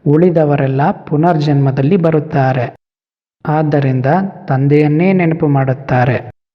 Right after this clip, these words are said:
ಖಂಡಿತ ಎಂದೋ ಸುಖ ಕೊಟ್ಟಿದ್ದಾರೆ. ಅವರನ್ನು ದುಃಖಹರ್ತ, ಸುಖಕರ್ತ ಎನ್ನಲಾಗುತ್ತದೆ. ಆದರೆ ಅವರ ನಾಮ, ರೂಪ, ದೇಶ,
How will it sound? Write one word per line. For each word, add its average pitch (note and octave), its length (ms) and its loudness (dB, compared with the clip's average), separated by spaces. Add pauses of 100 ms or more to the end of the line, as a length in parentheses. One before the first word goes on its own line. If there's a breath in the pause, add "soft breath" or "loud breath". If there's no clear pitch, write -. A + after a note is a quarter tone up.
(420)
ಖಂಡಿತ E3 500 2 (500)
ಎಂದೋ D#3 480 2
ಸುಖ D#3+ 320 -2
ಕೊಟ್ಟಿದ್ದಾರೆ. B2+ 880 -4 (680)
ಅವರನ್ನು D3+ 920 0 (140)
ದುಃಖಹರ್ತ, D3 720 -2
ಸುಖಕರ್ತ D3 840 -4
ಎನ್ನಲಾಗುತ್ತದೆ. C#3 1040 0 (720)
ಆದರೆ D3 680 2 (380)
ಅವರ C#3 320 2 (500)
ನಾಮ, C#3+ 540 2 (460)
ರೂಪ, D3 440 -2 (540)
ದೇಶ, D3+ 400 -2